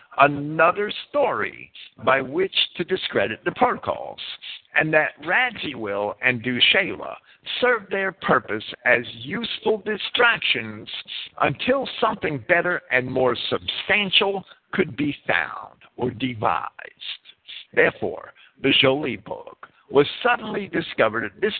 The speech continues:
time because jury needed it, and it really wasn't even discovered at this time,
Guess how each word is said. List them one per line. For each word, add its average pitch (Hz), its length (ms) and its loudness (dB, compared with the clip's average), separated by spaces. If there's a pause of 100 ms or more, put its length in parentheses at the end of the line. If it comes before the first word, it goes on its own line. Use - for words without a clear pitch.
time 95 560 -4 (480)
because 233 320 4 (220)
jury 226 400 -2
needed 185 600 -2
it, 71 180 -4 (920)
and 160 520 2 (220)
it 147 180 0
really 165 260 2
wasn't 139 360 0
even 113 320 -6
discovered 135 720 -2
at - 160 -4
this 107 120 -10 (140)
time, 87 360 -2